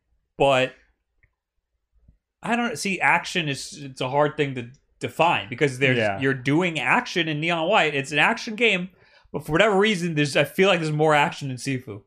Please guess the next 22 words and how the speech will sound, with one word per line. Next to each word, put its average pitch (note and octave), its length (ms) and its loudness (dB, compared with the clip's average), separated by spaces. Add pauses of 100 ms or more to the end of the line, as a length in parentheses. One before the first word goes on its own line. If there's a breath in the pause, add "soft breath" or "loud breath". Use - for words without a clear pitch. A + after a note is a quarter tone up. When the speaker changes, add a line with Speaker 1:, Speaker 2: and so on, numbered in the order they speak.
Speaker 2:
<laughs> D3+ 160 4 (1400 soft breath)
Yeah, F3 420 4 (160)
well, F#3+ 420 0 (760)
you D#3+ 120 4
know, C3+ 160 4
the, D3 280 4
the D3 120 4
description F3+ 420 0
is, D#3 160 2
"For D3+ 220 2
the C3 80 -4
best E3 280 0
game F3 220 0
in D#3 80 0
the C#3+ 140 2
action C#3+ 280 0
genre C3+ 380 0
focused C#3 420 -2
primarily D3 920 2
in, B2 440 -8
on A#2 240 0
combat." G#2+ 600 -4